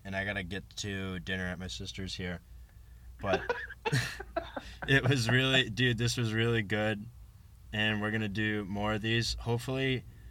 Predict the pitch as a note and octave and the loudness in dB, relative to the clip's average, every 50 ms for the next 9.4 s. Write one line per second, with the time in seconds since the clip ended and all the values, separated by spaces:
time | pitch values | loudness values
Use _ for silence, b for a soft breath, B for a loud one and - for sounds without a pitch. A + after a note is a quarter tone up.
0 | B B B B B A2 A2+ A2 - B2 A#2+ A#2 A2+ A#2 A2 A2 G#2+ G#2 G#2 G2+ | B B B B B -4 -2 0 2 2 2 4 4 4 2 2 0 0 0 -2
1 | G2 F#2 F2+ - - - - F#2+ F#2+ A2 A2+ A2+ A#2 A#2 A2+ G#2 G2 G#2 G2+ G2+ | -2 -2 -4 -6 -8 -14 -12 -6 -2 0 2 2 4 2 2 0 2 2 2 4
2 | G#2 G#2+ G#2+ G#2 G#2 G2+ G2+ G2+ G2+ F#2+ - G2+ G2+ G2+ F#2+ - - G2+ F#2 G2+ | 4 4 4 4 2 2 0 -2 -2 -4 -6 -4 -4 -4 -4 -4 -4 -4 -2 -2
3 | G#2 G#2 F#2 G2 G#2+ G2+ F#2+ F#2 G2+ G2+ - - - G2 G2+ G#2 G#2 G2+ G2+ G2+ | -2 -2 0 0 0 0 0 -2 -4 -4 -6 -4 -2 0 0 0 0 2 0 0
4 | G2 G2+ G#2 F#2+ F2 - - G2+ F#2+ F#2+ F2+ G2+ G2 F#2+ F2 F#2+ F2 - - G2+ | 0 0 -2 -4 -4 -4 -2 -2 -2 0 -2 -2 -4 -2 -2 -4 -6 -4 -4 -4
5 | G2 F#2 - G2 F#2 F#2 F#2 F2+ - - G#2 G2+ G2 F2+ G#2+ G2+ G2+ - - A2 | -4 -2 -4 -4 -4 -2 -2 -2 -2 -2 -2 -2 -4 -2 -2 0 -2 -2 -4 -4
6 | G2+ A2 A2 A2 A2 A2+ A2+ A2+ A#2 A#2+ A#2+ A#2+ - - - G2 F#2 - - - | -4 -2 -2 0 0 0 0 0 0 0 0 -2 -2 -4 -4 -4 -4 -4 -4 -8
7 | b b b b b b b B2 A#2 C#3 C3 C3 C3 G#2 G2+ G2+ G2+ F#2 G2+ G#2+ | b b b b b b b -4 0 2 2 2 2 2 0 0 0 0 -2 -2
8 | G#2+ G#2 G#2 G#2 G2 G2 G#2 G#2 G#2 G#2 F#2+ - - - - - - - - F#2 | -2 -2 -2 -4 -4 -4 -2 -2 -2 -4 -4 -4 -4 -2 -4 -4 -8 -10 -10 -6
9 | F#2+ F#2+ F#2+ F#2+ F#2+ F#2+ F#2+ F#2+ | -4 -2 -2 -2 -2 -2 -2 -4